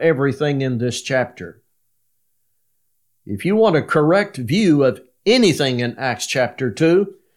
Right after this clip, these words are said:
you will need to have a correct view of Jesus Christ, who is the subject of the chapter. You will hear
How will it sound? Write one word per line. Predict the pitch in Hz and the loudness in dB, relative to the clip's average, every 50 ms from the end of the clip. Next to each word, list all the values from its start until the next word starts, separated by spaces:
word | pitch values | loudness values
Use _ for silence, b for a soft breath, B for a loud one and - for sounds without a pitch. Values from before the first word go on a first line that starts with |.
| b b | b b
you | 127 147 226 254 | 0 2 2 4
will | 226 208 175 | 4 4 4
need | 165 170 165 151 | 4 2 2 2
to | 143 139 | 2 2
have | 127 147 147 139 | 2 0 0 0
a | 139 120 | -2 -4
correct | - - 156 143 139 135 123 - - | -2 0 0 2 2 2 0 -2 -6
view | 117 107 117 139 156 170 190 196 202 - | -10 -4 0 2 2 4 2 2 -2 -2
of | - 127 127 120 107 107 | -2 0 0 0 0 -2
Jesus | 98 104 143 170 190 190 180 - - 185 175 - | -4 0 2 2 2 2 0 -2 -2 -2 -4 -6
Christ, | - - 165 143 117 104 85 80 - - - _ _ _ _ _ | -2 -2 -2 -2 -2 -4 -8 -12 -16 -18 -18 _ _ _ _ _
who | 143 143 131 | -2 0 0
is | 117 107 98 - - | 0 0 -2 -4 -6
the | 104 98 | -6 -6
subject | - - - 160 156 147 123 113 143 139 135 - - - | -4 -2 0 0 0 0 -2 -4 -6 -8 -8 -10 -12 -8
of | 120 120 120 110 101 101 | -4 -2 -2 -4 -4 -8
the | 113 107 | -10 -10
chapter. | 104 - - 123 107 - - _ - - - _ _ _ _ _ _ _ _ _ _ _ _ _ _ _ _ _ _ _ _ _ _ _ _ _ _ _ _ _ _ _ _ _ - | -10 -6 -4 -4 -4 -4 -8 _ -20 -20 -20 _ _ _ _ _ _ _ _ _ _ _ _ _ _ _ _ _ _ _ _ _ _ _ _ _ _ _ _ _ _ _ _ _ -14
You | - 180 233 269 | -6 -2 -2 2
will | 254 214 160 | 2 2 2
hear | 120 104 175 180 156 131 117 - - | 4 4 4 4 4 2 0 -4 -10